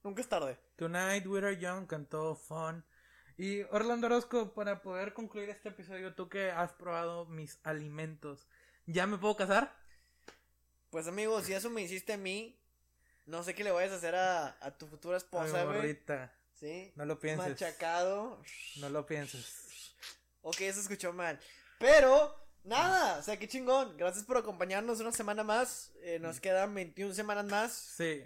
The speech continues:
Speaker 1: Eh, pues nada, veintiún semanas. Yo creo que sí llegamos a los dos años. Eh,
Speaker 2: Mm,
Speaker 1: qué
Speaker 2: sí.
Speaker 1: chi-,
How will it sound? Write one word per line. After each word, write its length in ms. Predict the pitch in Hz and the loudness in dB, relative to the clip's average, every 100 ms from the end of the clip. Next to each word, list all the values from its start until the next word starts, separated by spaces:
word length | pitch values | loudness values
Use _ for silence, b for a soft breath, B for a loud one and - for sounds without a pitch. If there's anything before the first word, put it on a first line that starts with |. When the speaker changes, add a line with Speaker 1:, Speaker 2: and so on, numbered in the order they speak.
| - | -6
Speaker 1:
Eh, 460 | 151 156 151 143 | -2 0 0 -2
pues 100 | 147 156 | -10 -8
nada, 440 | 170 190 226 196 - _ _ | -2 0 0 -4 -14 _ _
veintiún 300 | 156 151 156 | -14 -12 -10
semanas. 680 | 156 185 185 196 208 - - _ _ | -10 -6 -6 -6 -10 -12 -18 _ _
Yo 120 | - | -18
creo 40 | 160 | -14
que 60 | 180 | -12
sí 120 | 180 | -10
llegamos 260 | 180 175 175 | -4 -4 -6
a 20 | |
los 120 | 170 156 | -10 -10
dos 120 | 151 | -8
años. 400 | 160 175 196 - b b b b b b _ _ | -8 -10 -14 -18 b b b b b b _ _
Eh, 420 | - 143 139 139 120 | -10 -6 -4 -6 -8
Speaker 2:
Mm, 460 | 110 110 104 110 | -16 -20 -20 -20
Speaker 1:
qué 20 | - | -8
Speaker 2:
sí. 140 | 220 | -2
Speaker 1:
chi-, 380 | 233 220 208 | 0 0 0